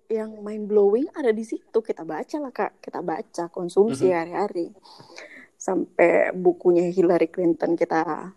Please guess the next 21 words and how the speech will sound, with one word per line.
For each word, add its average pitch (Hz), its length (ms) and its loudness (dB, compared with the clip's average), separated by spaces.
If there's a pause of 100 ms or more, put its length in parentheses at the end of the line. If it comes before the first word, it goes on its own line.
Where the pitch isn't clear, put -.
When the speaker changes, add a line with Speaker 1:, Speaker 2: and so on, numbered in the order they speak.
Speaker 1:
baca 190 280 -4
habis. 208 680 0 (1400)
Intinya, 220 640 6 (300)
di 202 240 0
masa-masa 196 800 -2
kelas 175 400 -8
dua 202 320 8
sampai 190 320 -4
kelas 175 240 -2
tiga 185 240 2
kita 202 240 -4
habiskan 180 560 -4
buat 175 160 4 (160)
tabung 135 320 -6
Speaker 2:
Mhm. 160 80 -2
Speaker 1:
ilmu. 156 240 -14 (960)
Dan 185 500 6
ending 202 460 0
surprise-nya 208 1200 -4
ada 175 260 -4
di 220 220 -8